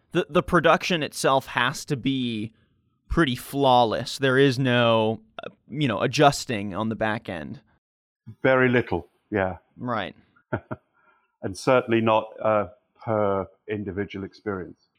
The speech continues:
Speaker 1: And would y'all say that this is reflecting changes in the entertainment industry as a whole?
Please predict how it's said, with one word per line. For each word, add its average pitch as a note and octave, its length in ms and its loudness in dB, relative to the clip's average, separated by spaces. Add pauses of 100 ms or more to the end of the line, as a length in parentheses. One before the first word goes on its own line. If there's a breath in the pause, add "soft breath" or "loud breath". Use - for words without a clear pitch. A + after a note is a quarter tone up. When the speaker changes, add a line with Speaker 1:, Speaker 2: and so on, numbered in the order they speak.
(160)
Speaker 1:
And E3 500 0 (220)
would D#3 380 0
y'all F3 160 4
say A3 140 2
that G3+ 160 0
this F3 120 -4
is F3 140 -4
reflecting D3 960 -2 (260)
changes C#3+ 680 -2
in C#3 80 0
the C#3 120 -4
entertainment C3 720 -6
industry C3 400 -4
as A#2 140 0
a A#2 40 -4
whole? D3 520 0